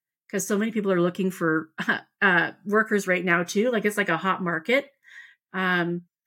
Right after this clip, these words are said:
everybody seems to be looking for employees and or help with their business, whether it's online or offline.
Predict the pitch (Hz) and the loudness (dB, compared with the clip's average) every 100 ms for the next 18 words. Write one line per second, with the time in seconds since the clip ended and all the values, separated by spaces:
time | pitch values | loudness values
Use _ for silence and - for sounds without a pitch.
0 | _ _ 214 214 240 208 190 202 185 180 | _ _ 0 2 2 0 0 -2 -4 -4
1 | 180 175 175 170 165 160 165 156 156 151 | -4 -2 -2 -2 -2 -4 -4 -4 -4 -6
2 | 190 170 - 185 185 180 180 175 170 160 | -4 -6 -2 -2 0 0 0 -2 -2 0
3 | 165 170 156 156 156 151 156 _ _ - | 0 0 0 0 0 -4 -8 _ _ -4
4 | 180 - _ _ - 180 - 170 165 170 | -4 -4 _ _ -12 -10 -4 -2 -2 -2
5 | 180 175 165 156 160 165 165 147 147 - | -4 -6 -4 -4 -6 -6 -4 -4 -6 -4
6 | 170 180 147 139 | -4 -4 -6 -6